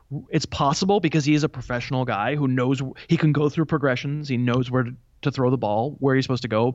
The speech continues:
bing, bang, boom, through, through three receivers or whatever. But it's just when he has, when he gets thrown off schedule at all in the course of a play, boy, it,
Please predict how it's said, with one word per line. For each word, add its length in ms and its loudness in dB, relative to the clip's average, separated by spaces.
bing, 160 0
bang, 180 0
boom, 220 -2
through, 220 -4
through 260 -6
three 200 -4
receivers 420 0
or 60 0
whatever. 340 2
But 120 2
it's 100 2
just 320 -2
when 840 0
he 220 2
has, 200 0
when 140 2
he 60 4
gets 160 0
thrown 180 0
off 120 -2
schedule 440 -4
at 80 -8
all 380 -2
in 100 -8
the 60 -6
course 220 -6
of 60 -10
a 80 -8
play, 440 2
boy, 280 -2
it, 100 -10